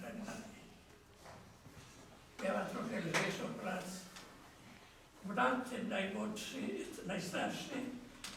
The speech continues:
już musiał iść do pracy, worki nosić z ziemniakami, bo musiał zarobić. U nich było tak, kto nie robota, jest nie kuszając,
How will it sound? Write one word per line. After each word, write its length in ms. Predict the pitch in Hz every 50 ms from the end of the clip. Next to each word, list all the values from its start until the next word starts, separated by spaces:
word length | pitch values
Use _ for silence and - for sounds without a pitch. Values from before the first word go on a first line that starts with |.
| - - -
już 160 | - - -
musiał 380 | 262 269 - - - 262 269 277
iść 140 | - 208 202
do 160 | 208 208 208
pracy, 460 | 202 - 247 247 247 - - - - - 202 - - -
worki 520 | 247 262 277 - - 196 - - - -
nosić 420 | - - - - - - - - -
z 40 |
ziemniakami, 720 | - 285 277 269 262 262 247 - - 262 277 277 277 285 285 285 - - - - - - - - - - - - - - - - - -
bo 100 | - -
musiał 420 | - - - - - - - -
zarobić. 800 | 294 302 285 285 - - - - - - - - - - - - - - - - - - - - - -
U 140 | - 170 165
nich 260 | - 160 156 - -
było 380 | - - - - - 143 147 -
tak, 300 | - - - 254 - - - - - - - 175 170 - - - - - - - - - - - - - - - - - - -
kto 180 | - 247 233 233
nie 120 | 233 233
robota, 640 | 233 208 196 185 - 254 254 247 240 247 247 247
jest 340 | 247 254 233 220 220 208 202
nie 120 | 214 208 -
kuszając, 580 | - - - - - 208 208 196 - - -